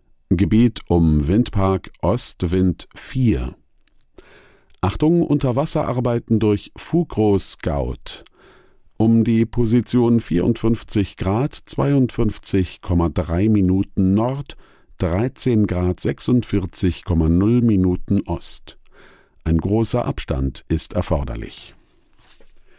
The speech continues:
Das war der Seewetterbericht mit den Seewarn-Nachrichten hier auf N D R Info Spezial, den wir täglich um dreiundzwanzig Uhr drei senden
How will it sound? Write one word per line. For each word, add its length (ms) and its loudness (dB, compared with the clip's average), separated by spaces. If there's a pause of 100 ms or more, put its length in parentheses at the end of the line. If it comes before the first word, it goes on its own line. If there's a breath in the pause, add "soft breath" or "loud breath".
(920 soft breath)
Das 200 0
war 240 2
der 160 4
Seewetterbericht 840 0
mit 140 -2
den 180 -2
Seewarn-Nachrichten 1200 2
hier 200 2
auf 180 -2
N 160 2
D 120 4
R 140 2
Info 300 0
Spezial, 720 -2
den 380 -2
wir 180 2
täglich 540 -2
um 300 2
dreiundzwanzig 1000 -2
Uhr 140 2
drei 340 0
senden 560 0